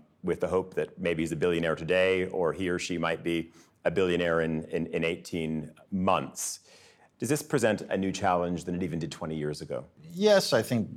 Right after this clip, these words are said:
Speaker 2: by default, but, you know, if I look back at, uh, banks' ability and financial service, uh,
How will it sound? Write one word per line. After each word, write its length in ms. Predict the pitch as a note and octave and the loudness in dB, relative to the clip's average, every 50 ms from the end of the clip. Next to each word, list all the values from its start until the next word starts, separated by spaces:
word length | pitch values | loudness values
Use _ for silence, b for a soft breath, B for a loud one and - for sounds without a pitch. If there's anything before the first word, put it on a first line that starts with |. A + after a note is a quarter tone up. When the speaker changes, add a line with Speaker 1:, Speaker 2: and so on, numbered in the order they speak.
| - A2+ G#2+ | -12 0 4
Speaker 2:
by 160 | A2 A#2+ B2 | 6 6 6
default, 540 | A#2 G2+ G#2 - - C#3 B2+ E2+ F2+ G#2 G2 | 6 4 0 0 0 0 0 0 0 -2 -4
but, 120 | G#2 G2 | -4 -4
you 120 | - G#2 G2+ | -2 -2 -2
know, 60 | G2 | -2
if 200 | G2+ - - - | -4 -2 0 2
I 60 | B2 | 2
look 280 | A#2 A2+ B2 A#2 A2+ G#2+ | 4 4 2 2 2 2
back 280 | A#2 A#2 A2+ A2 - | 2 2 2 2 2
at, 340 | A#2+ G#2+ G2+ G2+ - - - | 2 2 2 2 -2 -2 2
uh, 160 | A#2+ G#2+ G#2 | 4 4 4
banks' 500 | G2+ F#2+ F#2+ A#2 A2+ A2+ A#2 A2+ - - | 4 4 4 4 4 4 2 0 -2 -2
ability 440 | A#2+ G#2 F#2+ G#2+ G#2+ A2 A2 A2 A#2 | -4 -2 -2 -2 -2 -2 -2 0 -2
and 120 | A2 G#2 | -2 -2
financial 540 | - - G2+ G2+ G#2 G#2+ G#2+ G#2 - A2 G2 | -2 -2 -2 0 -2 -2 -4 -4 -4 -4 -6
service, 840 | - - - A2+ G2+ G2 F#2+ G2 G2 - - - - - - - - | -6 -4 -2 -2 -2 0 -2 -4 -8 -8 -10 -12 -12 -14 -14 -12 -8
uh, 640 | - G#1+ G#1+ G#1+ G#1+ G#1 G1+ G1+ G1+ G1+ G1+ G1+ G1+ | -4 -2 0 0 0 0 0 0 0 0 0 -2 -4